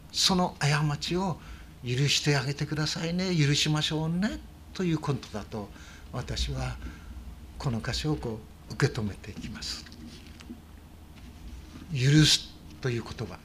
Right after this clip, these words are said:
あんまりしょっちゅうは使いませんよね。でも、私たち日本の、ある意味では日本人の文化、それは、の中では「許し」という言葉はどういうふうに使われるかというと、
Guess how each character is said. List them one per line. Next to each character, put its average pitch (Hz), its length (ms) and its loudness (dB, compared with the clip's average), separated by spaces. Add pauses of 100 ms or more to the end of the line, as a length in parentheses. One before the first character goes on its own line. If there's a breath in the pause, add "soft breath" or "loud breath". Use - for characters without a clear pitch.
(680)
あ 117 120 -4
ん 117 80 -2
ま 120 100 2
り 143 60 2
し - 100 2
ょ 165 40 4
っ 160 60 -2
ち - 80 -4
ゅ - 20 4
う 165 40 2
は 151 40 0
使 - 260 0
い 170 60 0
ま 175 80 0
せ 175 140 4
ん 151 40 4
よ 110 100 2
ね。 139 220 -2 (960)
で 127 120 4
も、 123 360 2 (220)
私 131 400 2
た 139 140 0
ち 143 140 0
日 135 140 4
本 156 300 4
の、 135 220 -4
あ 135 120 0
る 139 100 4
意 - 40 2
味 143 60 0
で 127 80 -2
は 127 60 0
日 135 120 4
本 151 180 4
人 143 160 0
の 131 100 0
文 135 220 4
化、 - 240 0 (680)
そ - 180 4
れ 139 80 4
は、 139 320 2 (1400)
の 127 100 4
中 131 260 4
で 120 100 2
は 123 200 4
「許 131 280 8
し」 - 120 6
と 165 100 8
い 151 80 12
う 151 80 12
言 139 240 4
葉 139 120 4
は 120 180 4
ど 123 260 8
う 156 60 12
い 160 80 10
う 165 60 8
ふ 165 140 4
う 165 40 8
に 147 100 8
使 - 220 2
わ 151 100 10
れ 151 100 10
る 131 100 4
か 131 140 4
と 131 100 -4
い 120 100 2
う 110 40 0
と、 151 320 4